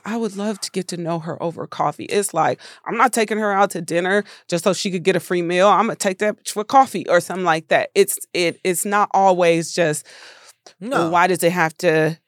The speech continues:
Speaker 1: you know, uh, it's not all innocence is what I'm saying when it
Speaker 2: Of
Speaker 1: comes
Speaker 2: course.
Speaker 1: down to that. It is, like, a lot of, like,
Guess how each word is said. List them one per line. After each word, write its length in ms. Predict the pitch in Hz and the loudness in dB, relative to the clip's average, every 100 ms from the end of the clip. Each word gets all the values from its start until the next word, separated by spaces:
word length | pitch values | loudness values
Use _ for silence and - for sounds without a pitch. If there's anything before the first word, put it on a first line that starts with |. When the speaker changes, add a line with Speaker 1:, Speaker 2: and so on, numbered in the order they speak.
| _ _ | _ _
Speaker 1:
you 140 | - 185 | -2 0
know, 200 | 160 151 | 2 4
uh, 260 | 165 - - | 2 0 -2
it's 180 | 185 - | -4 0
not 220 | 226 202 | 0 2
all 300 | 208 196 175 - | 4 4 4 0
innocence 560 | 202 185 160 165 160 165 | -2 -2 -2 -4 -4 -6
is 160 | 147 | -4
what 100 | 160 | 0
I'm 160 | 156 156 | 0 0
saying 340 | - 170 156 | 0 0 0
when 100 | 165 | -2
it 80 | 165 | -2
Speaker 2:
Of 40 | - | 0
Speaker 1:
comes 160 | 196 170 | 2 2
Speaker 2:
course. 60 | |
Speaker 1:
down 240 | - 165 160 | 2 0 0
to 140 | 180 | -2
that. 220 | 160 143 - | 0 0 0
It 160 | 175 | 0
is, 340 | 196 214 185 160 | 4 4 2 2
like, 200 | 160 - | 2 2
a 100 | 160 | 0
lot 220 | 160 160 | 2 2
of, 60 | 151 | 2
like, 340 | 151 147 - | 0 0 -2